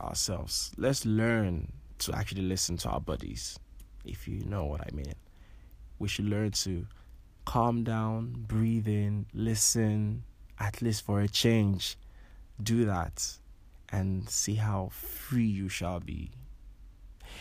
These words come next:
That's because of Game of Thrones or House of the Dragons. I haven't watched a lot of that. But you will be free and you will, you will love it. You'd actually appreciate yourself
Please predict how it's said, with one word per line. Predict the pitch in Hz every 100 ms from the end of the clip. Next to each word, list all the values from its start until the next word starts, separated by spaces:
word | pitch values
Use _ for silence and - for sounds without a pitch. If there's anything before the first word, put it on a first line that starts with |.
| - - - -
That's | 110 104
because | - - 101 110
of | 107
Game | -
of | 82
Thrones | - - - - -
or | - -
House | - - -
of |
the | -
Dragons. | - - - 104
I | 110
haven't | 104
watched | 104 101
a |
lot | 92 87
of | 85 82
that. | - - - - - - - -
But | 131
you | 127 135
will | 135 139
be | 131 139
free | - 160 135 104
and | 101 101 104 104 101 117 - - - - - - - - - - -
you | 123
will, | 123 120
you | 127
will | 131
love | 123 147 -
it. | 107 101
You'd | - 117 110
actually | 127 127 147 131
appreciate | 110 - - 110
yourself | - 101 127 98 -